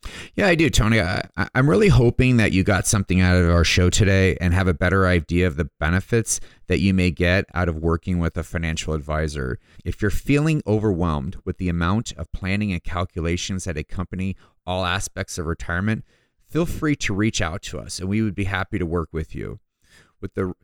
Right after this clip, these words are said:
help of the right financial services professional, you can create a strategy that can help your finances and retirement income plans stay on course. If you have any question about today's show or comments, please don't hesitate to contact me at seven oh two,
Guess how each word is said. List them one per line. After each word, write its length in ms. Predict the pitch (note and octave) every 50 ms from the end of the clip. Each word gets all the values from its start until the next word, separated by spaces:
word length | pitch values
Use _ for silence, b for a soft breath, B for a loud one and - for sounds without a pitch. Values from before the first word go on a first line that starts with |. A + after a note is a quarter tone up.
| _ _ _
help 260 | _ - C3 D3+ - C#3
of 100 | A2+ F#2
the 80 | G2
right 240 | F2+ G2+ A2 G#2 -
financial 480 | - - A2+ A2 G#2+ A2 - - G#2+ G2
services 520 | - - G#2 G2+ A2 A2+ - - G#2 -
professional, 720 | - - G#2 - - G#2 G#2+ - - A#2 A#2 G#2+ A2+ A#2+ - _ _ _ _ _
you 140 | - A2+ A#2+
can 160 | - C3+ A#2+
create 320 | - - - A2+ G#2 F#2+
a 60 | F#2+ -
strategy 580 | - - - F#2 F2+ F2+ F#2+ F2 F#2 G#2+ G#2+
that 160 | F#2 G2 F#2
can 140 | - F#2+ E2+
help 340 | D2+ - - G2 F#2+ - -
your 100 | E2 D#2+
finances 720 | - - - F#2+ G2 G2 G#2 G#2 - - A2 A2 G#2 - -
and 120 | D#2 E2 D#2
retirement 540 | D#2 - - - F2 F#2 F#2+ G2 F#2+ - -
income 360 | D#2+ F2+ F2 - G#2 G2 F2+
plans 360 | - - - E2+ F2 F2 -
stay 300 | - - - - E2+ F2+
on 200 | E2+ D#2 D#2 D2+
course. 520 | - - - E2+ C#2 G1+ - - - - - - _ _ _ b b b b b b b b
If 0 |
you 80 | - A2+
have 80 | G#2+ A#2+
any 160 | C#3+ D#3+ D#3
question 420 | - - - C3 C3+ - - C3 B2+
about 220 | G2+ A2 G2+ -
today's 300 | - - G2 A2 A2 G#2+
show 500 | - - - A#2 A2+ B2 C3+ D3+ D3+ - -
or 100 | F2 F2+
comments, 800 | - - - - A#2+ A#2+ B2+ C3 C#3 D3 D#3+ D#3+ - - - b b b b b b _
please 320 | - - D3 D3+ E3+ D#3 -
don't 240 | D#3+ C#3+ C3 B2
hesitate 500 | C#3+ C3+ B2+ B2+ C3 - - C#3 A#2 A#2+ -
to 120 | A2+ G2
contact 600 | - - A2 G#2+ A2 A#2+ - C3 A#2 A#2+ - _ -
me 180 | A#2 A#2 G#2
at 180 | F2 - - -
seven 360 | - - G#2+ G#2 G#2+ A2+ G#2+
oh 100 | G2+ F#2+
two, 500 | F2+ - - - B2+ B2+ B2+ B2 C3 B2+